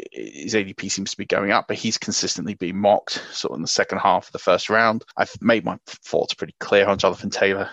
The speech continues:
and where I sit. I think it's probably a bit high for me. Uh, Nick Chubb is someone who's, uh, consistently been mocked in the first round. Also, Davante Adams. I don't think there's anyone in here that's a major shock. People might think Kelce is a shock.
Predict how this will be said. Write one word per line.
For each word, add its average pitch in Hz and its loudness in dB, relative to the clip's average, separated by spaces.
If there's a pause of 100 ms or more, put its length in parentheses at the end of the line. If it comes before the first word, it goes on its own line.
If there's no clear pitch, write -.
and 92 -4
where 101 4
I 87 -2
sit. - 4
I - -12
think - -12
it's - -16
probably - -10
a - -14
bit - -6
high 101 2
for - -10
me. 104 -4 (260)
Uh, - -2 (580)
Nick 110 -6
Chubb - 2
is 95 -2
someone 95 0
who's, 90 -8 (320)
uh, 67 -6 (160)
consistently - -6
been 101 -8
mocked - -4
in 95 -6
the - -8
first - 2
round. 95 2
Also, 98 0
Davante - -6
Adams. 95 0
I 160 -2
don't 202 4
think - -6
there's 110 -2
anyone 104 2
in 101 -2
here 98 -4
that's - -10
a 101 -4
major 98 -4
shock. - -4
People 143 0
might 110 0
think - -8
Kelce 98 -2 (240)
is 98 -6
a 98 -8
shock. - -2